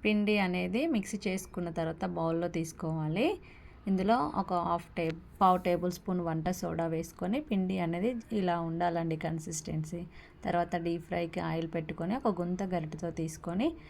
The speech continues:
ఇలా కొంచెంగా వేసుకోవాలి. ఒకవైపు కాలిన తర్వాత ఇంకొక వైపు టర్న్ చేసుకోవాలి. రెండు వైపులా కాలిన తర్వాత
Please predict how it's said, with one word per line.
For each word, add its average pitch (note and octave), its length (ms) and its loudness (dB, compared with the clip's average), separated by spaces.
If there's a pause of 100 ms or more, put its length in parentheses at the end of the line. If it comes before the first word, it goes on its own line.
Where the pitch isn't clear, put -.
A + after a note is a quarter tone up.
(280)
ఇలా G3 180 2
కొంచెంగా F#3 760 0
వేసుకోవాలి. E3 720 2 (100)
ఒకవైపు F3 560 -2
కాలిన F3+ 420 2
తర్వాత E3 440 0 (100)
ఇంకొక G3+ 340 0
వైపు E3 360 -2
టర్న్ A#3+ 360 2
చేసుకోవాలి. D#3 720 -2 (1400)
రెండు F#3 260 2
వైపులా F3+ 320 -2
కాలిన F3 380 -2
తర్వాత E3 280 -2